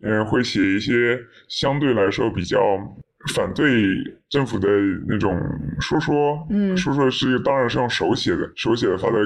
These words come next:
Speaker 1: Q Q空间里面，
Speaker 2: 嗯。
Speaker 1: 然后也会看一些更加像《理想国》啊，像，呃，论美国的民主啊，这种就是，它就是美，美国有一个中学生有个书单嘛，就是还有我们历史老师那时候也是一个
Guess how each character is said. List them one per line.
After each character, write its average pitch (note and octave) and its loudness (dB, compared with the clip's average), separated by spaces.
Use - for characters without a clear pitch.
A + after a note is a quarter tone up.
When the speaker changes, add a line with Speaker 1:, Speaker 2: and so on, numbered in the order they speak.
Speaker 1:
Q A2+ 2
Q - -
空 A#2 -2
间 A2+ 2
里 F#2+ 0
面， G2+ 2
Speaker 2:
嗯。 F#2 2
Speaker 1:
然 G2+ 0
后 B2+ 2
也 A2 2
会 A#2 2
看 B2 0
一 G2+ -2
些 A2 0
更 A#2+ -2
加 A2 2
像 G#2 0
《理 A2+ 2
想 A2 0
国》 G2+ 0
啊， A2 2
像， G#2 0
呃， - -2
论 B2+ 2
美 G#2+ 2
国 G#2 2
的 A#2+ 2
民 A2 0
主 A#2 2
啊， G2 4
这 G2+ -2
种 A2+ 0
就 A2 0
是， A2+ 2
它 C3+ 0
就 C#3 0
是 C#3+ 0
美， G#2+ 2
美 G2+ 0
国 B2 2
有 A2 2
一 F2+ 0
个 G2+ 0
中 C#3+ -2
学 C#3 0
生 C#3 0
有 G#2 0
个 F2 0
书 C3+ 0
单 B2+ 0
嘛， F#2 -2
就 A2 -2
是 G#2+ 0
还 G#2 -2
有 A2+ 2
我 F#2+ 0
们 G2 -2
历 C3+ 2
史 G#2+ -2
老 F#2 0
师 - -4
那 G#2 2
时 G#2 -2
候 G2 0
也 F2+ 0
是 E2+ 0
一 G2 0
个 G2 0